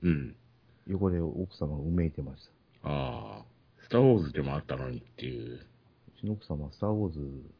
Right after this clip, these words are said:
Speaker 2: 帝国の逆襲は見てないのだった。
Speaker 1: ああ。いや、レベナントのあの、熊のシーンがなかなか良かったですよね。仲間内でね。
Speaker 2: あれ、シージー？ですよね。
Speaker 1: うん。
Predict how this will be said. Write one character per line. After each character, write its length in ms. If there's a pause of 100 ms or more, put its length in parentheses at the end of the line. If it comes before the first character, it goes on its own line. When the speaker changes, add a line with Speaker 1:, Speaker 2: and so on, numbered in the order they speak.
(380)
Speaker 2:
帝 160
国 220
の 100
逆 220
襲 100
は 120
見 120
て 100
な 160
い 60
の 120
だ 140
っ 20 (140)
た。 80
Speaker 1:
あ 80 (480)
あ。 580 (400)
い 40
や、 100
レ 120
ベ 100
ナ 100
ン 60
ト 100
の 60
あ 40
の、 120
熊 280
の 80
シ 60
ー 120
ン 40
が 60
な 100
か 100
な 80
か 100
良 100
か 80
っ 20
た 140
で 60
す 60
よ 80
ね。 120
仲 240
間 140
内 120
で 100
ね。 280 (180)
Speaker 2:
あ 80
れ、 140
シ 240
ー 200
ジ 420 (560)
ー？ 40
で 80
す 180
よ 200
ね。 480
Speaker 1:
う 80
ん。 320